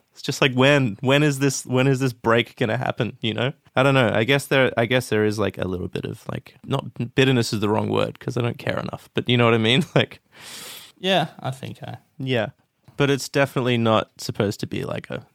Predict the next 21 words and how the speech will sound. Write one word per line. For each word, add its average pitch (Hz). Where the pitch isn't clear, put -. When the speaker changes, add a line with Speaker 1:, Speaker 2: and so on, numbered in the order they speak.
Speaker 1:
"Oh, -
fucking -
poor 110
us" -
kind 120
of 120
title. -
It's, -
like, -
very -
<laughs> -
jovial 107
and, 117
yeah. 113
Speaker 2:
No, 131
I 117
dig 104
it. -
I 120
like 127
the 110